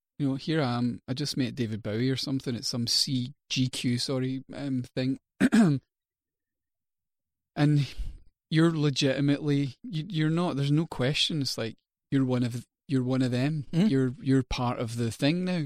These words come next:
Speaker 1: especially in Britain, because it's such a s-, it's an island, it's a tiny place, you know, it's kinda, everyone's living on the same street almost, you know. There's Paul down the, you know, Paul McCartney, and there's, there's David going to get his milk in the morning.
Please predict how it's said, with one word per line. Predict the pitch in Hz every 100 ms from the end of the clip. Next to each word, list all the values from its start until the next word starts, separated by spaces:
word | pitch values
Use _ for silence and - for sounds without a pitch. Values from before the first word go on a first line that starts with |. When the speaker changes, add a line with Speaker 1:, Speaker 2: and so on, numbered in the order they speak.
| -
Speaker 1:
especially | 131 - 170 185 175
in | 127
Britain, | 113 127 160
because | 143 131 123
it's | 117 -
such | - -
a |
s-, | 117 - - _ -
it's | -
an | - _
island, | 117 113 123 123 123
it's | - -
a |
tiny | - 127 123 131 -
place, | - 127 123 123 - - _ _ _ -
you | 127
know, | 117 - _ _ _
it's | 127 - -
kinda, | 127 120 113 110 _ _ _ _ _ _ -
everyone's | 120 127 120 120
living | 120 120 127
on | 120
the |
same | - 123 120
street | - 127 131
almost, | 147 147 147 151 147
you |
know. | 139 147 135
There's | 139 127 117 -
Paul | 151 160
down | 147 147 135
the, | 127 _
you | 165
know, | 139 127
Paul | 151 131
McCartney, | 127 139 139 147
and | 131
there's, | 131 131
there's | 143 160 220 170 - -
David | 139 214 214 - - -
going | 143
to | 143
get | 135 143
his | 123
milk | 127 143 160
in |
the | 156
morning. | - 139 160 190